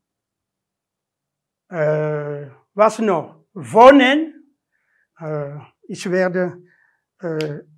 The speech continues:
den Platz <laughs> gut nutzen. Alors, wir haben arbeiten. Dann kommt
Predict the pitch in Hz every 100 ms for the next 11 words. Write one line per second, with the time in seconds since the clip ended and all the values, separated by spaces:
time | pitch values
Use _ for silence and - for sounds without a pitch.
0 | _ _ _ _ _ _ _ 165 160 180
1 | 175 196 175 - - - _ _ _ _
2 | _ _ - 190 - - - _ _ _
3 | _ _ _ _ _ _ _ _ _ _
4 | _ _ _ 165 151 156 160 196 - -
5 | 254 247 - _ _ _ - - _ _
6 | - 165 151 - - _ _ _ _ 202
7 | 208 247 247 214 226 220 196 180 160 -
8 | 156 160 175 262 - 262 285 277 - _
9 | - - _ _ _ _ - - _ -
10 | _ - - _ - _ _ _ _ _
11 | _ _ _ _ _ _ _ _ _ _
12 | - 180 214 208 - 240 233 160 -